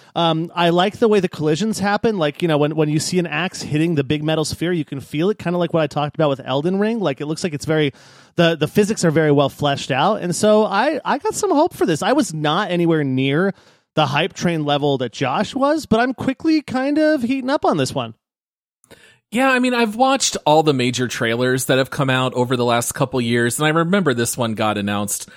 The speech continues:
Speaker 2: I don't know, about five years ago, and there were some issues somewhere around twenty eighteen or twenty nineteen. I think they, like, let a bunch of staff go, or maybe it was all the higher-ups quit. They had to, like,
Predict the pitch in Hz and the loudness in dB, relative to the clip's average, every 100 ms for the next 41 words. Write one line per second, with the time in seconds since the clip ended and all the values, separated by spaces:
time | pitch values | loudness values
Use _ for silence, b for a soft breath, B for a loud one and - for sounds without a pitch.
0 | B B B _ 117 107 98 101 101 113 | B B B _ -2 0 -2 -2 -2 -2
1 | 101 - 123 107 110 113 107 104 110 110 | -2 0 0 0 -2 -2 -2 -2 0 2
2 | 123 120 117 - 123 120 - 117 113 - | 2 2 0 -2 -2 -2 -2 -2 -2 0
3 | 196 180 131 120 110 - 131 120 117 - | 0 2 2 0 -2 -4 -2 -2 -2 -4
4 | 135 113 - 127 123 104 135 - 170 170 | -6 -6 -4 -4 -2 -2 -4 -4 -2 -4
5 | B B B - 131 196 185 147 123 104 | B B B -4 -2 0 0 2 0 -2
6 | - 110 107 123 135 135 139 135 - 135 | -8 -10 -2 0 0 0 -2 -2 0 0
7 | 135 - 120 123 135 127 127 135 127 120 | 0 -2 -2 2 2 2 0 0 0 0
8 | 110 127 95 117 117 131 127 - - - | 0 0 -2 -2 0 2 0 -2 -8 -4
9 | 135 135 117 120 117 107 98 | -2 0 -2 0 0 -2 -6